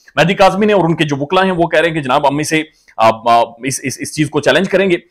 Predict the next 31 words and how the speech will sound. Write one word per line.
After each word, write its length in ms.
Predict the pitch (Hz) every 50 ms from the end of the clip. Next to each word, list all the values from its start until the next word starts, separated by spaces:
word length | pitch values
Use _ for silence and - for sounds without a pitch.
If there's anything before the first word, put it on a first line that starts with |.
| _ _ -
और 100 | 123 131
हम 120 | 139 156
इसे 140 | 165 156 156
दोबारा 300 | 139 117 113 131 151 190
फिक्स 220 | 190 196 185 - -
करवाएंगे 340 | 165 139 135 143 160 170
और 60 | 156 -
कोशिश 300 | - 180 180 202 - -
करेंगे 280 | 170 160 160 165 156
एक 120 | 143 120 131
हफ्ते 200 | 123 - 156 147
के 120 | - 147
अंदर 180 | 139 139 143 147
अंदर 160 | 156 180 180
फिक्स 220 | - 156 147 -
करवाएं। 320 | - 143 143 151 143 117 - _ _ _ - - -
लेकिन 360 | 180 240 226 185 131 101 - _ _ _ -
साथ 160 | - 170 180
साथ 260 | - 226 196 139 139
ये 60 | 196
भी 120 | 214 226 214
अनऑफिशियली 500 | 185 175 170 156 - 170 - 180 170 165
रिपोर्ट 320 | 156 - - 151 151 151
हो 80 | 143 135
रहा 100 | 143 151
है 60 | 147
कि 100 | 151 156
चूंकि 240 | - - 156 - 165
वकला 320 | 143 113 - - 165 170
कुछ 240 | 170 170 147 - 160
एक 120 | 156 -